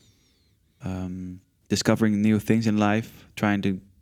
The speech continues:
also focus on, um,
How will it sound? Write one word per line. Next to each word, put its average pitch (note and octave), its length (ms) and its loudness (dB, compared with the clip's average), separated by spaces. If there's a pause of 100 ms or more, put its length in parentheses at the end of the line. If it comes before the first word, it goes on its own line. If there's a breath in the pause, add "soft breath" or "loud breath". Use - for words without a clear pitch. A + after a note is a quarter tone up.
(840 loud breath)
also G#2+ 200 2
focus G#2+ 580 2
on, F#2+ 520 2
um, F#2+ 680 0